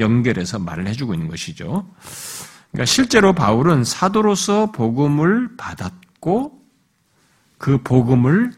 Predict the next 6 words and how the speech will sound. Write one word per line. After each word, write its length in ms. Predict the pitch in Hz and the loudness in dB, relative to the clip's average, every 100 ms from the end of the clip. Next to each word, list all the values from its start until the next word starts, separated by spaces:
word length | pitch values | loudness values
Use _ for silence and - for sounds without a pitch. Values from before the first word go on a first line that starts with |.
| - | -6
말하고 840 | 90 92 95 95 98 113 202 294 - _ _ _ _ _ _ _ | -2 -2 -4 -4 -4 -2 -2 -4 -12 _ _ _ _ _ _ _
또 280 | 185 240 302 - _ | 2 2 0 -12 _
복음을 680 | - 131 127 156 180 302 320 - | 0 4 6 8 8 6 0 -8
변호하고 840 | - 90 98 113 113 120 208 294 - _ _ _ _ _ _ | -8 -2 0 0 0 0 0 -2 -8 _ _ _ _ _ _
복음을, 580 | - 127 143 180 226 302 - - _ _ _ _ _ - | 2 6 8 8 8 2 -6 -20 _ _ _ _ _ -10
예, 260 | 85 82 | -8 -8